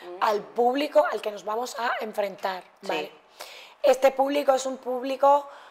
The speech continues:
Speaker 2: eh, eh, por decirte, eh, la palabra, eh, exacta o casi exacta, sufrido,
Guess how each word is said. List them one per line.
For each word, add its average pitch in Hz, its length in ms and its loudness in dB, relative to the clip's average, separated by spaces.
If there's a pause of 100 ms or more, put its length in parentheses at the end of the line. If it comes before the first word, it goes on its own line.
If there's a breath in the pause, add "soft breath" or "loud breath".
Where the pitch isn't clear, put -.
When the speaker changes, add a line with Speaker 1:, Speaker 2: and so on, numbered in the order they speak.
(180)
Speaker 2:
eh, 214 600 0 (200)
eh, 196 380 -4 (680)
por 202 160 -2
decirte, 226 640 2 (320 loud breath)
eh, 190 680 -4 (220)
la 208 160 0
palabra, 214 800 2 (120)
eh, 196 220 -8 (540)
exacta 233 640 4 (160)
o 202 100 -6
casi 226 300 -2
exacta, 226 500 -2 (380 soft breath)
sufrido, 233 680 -2